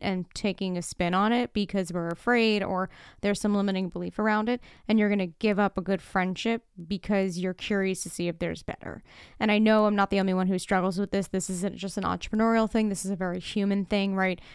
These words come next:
Grass isn't always greener on the other side type scenario. But I will also say that, you know, I, I mean, from, so I, so I've heard and kind of what I've experienced in the past thirty years of my life, there'll all be,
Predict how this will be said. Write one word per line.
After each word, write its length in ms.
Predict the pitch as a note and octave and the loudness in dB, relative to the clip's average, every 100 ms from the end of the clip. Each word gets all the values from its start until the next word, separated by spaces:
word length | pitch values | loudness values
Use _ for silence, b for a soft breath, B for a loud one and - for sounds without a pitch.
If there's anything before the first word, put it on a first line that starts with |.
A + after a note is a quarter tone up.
| B | B
Grass 320 | - G3+ - | 2 2 2
isn't 160 | F#3+ G#3 | 0 2
always 240 | F#3 F3+ | 2 0
greener 280 | - G3 F3+ | -4 -4 -2
on 80 | F3 | -2
the 80 | F3+ | -2
other 180 | F3 F3+ | -2 -2
side 280 | - F#3 F#3+ | 0 0 2
type 220 | G#3 - | -2 0
scenario. 460 | A#3 A#3+ B3+ C#4 B B B F#3+ | 0 2 2 2 B B B 2
But 180 | A3+ | 6
I 100 | A3 | 6
will 200 | G#3+ G#3 | 6 2
also 340 | - G3+ - G3+ | 2 0 -2 -6
say 520 | - G#3 G3 F#3 F#3 | 0 2 2 2 0
that, 320 | F3+ F3 - b b b _ _ _ _ _ - | 0 0 -2 b b b _ _ _ _ _ -2
you 120 | B3+ | 2
know, 320 | G3+ F3 E3+ - - | 4 2 -2 -6 -12
I, 80 | - - - | -12 -16 -4
I 20 | |
mean, 220 | A3+ G#3 G#3 | 0 0 -2
from, 200 | G#3+ G#3 | -4 0
so 220 | A#3 G#3+ | 4 6
I, 120 | G3 - | 4 -4
so 180 | - B3 | -2 2
I've 140 | G3+ | 2
heard 400 | F#3 A3+ A3+ G#3 | 2 4 6 6
and 80 | F#3 | 2
kind 160 | G3+ F#3+ | 0 0
of 80 | F#3+ | 2
what 140 | F#3+ | 0
I've 80 | F3 | 0
experienced 640 | F3+ - G3+ G3 G3 - | -2 -2 0 2 0 0
in 60 | G#3 | -2
the 60 | |
past 300 | F#3+ F#3 F3+ | 0 -2 -2
thirty 160 | G3+ G3+ | -2 0
years 220 | F#3+ F3+ | 0 -2
of 60 | F#3 | -2
my 100 | F3+ | 0
life, 300 | G#3 F#3+ - | 2 2 0
there'll 140 | G3 | -2
all 140 | - F#3+ | 0 -2
be, 160 | A3 | -2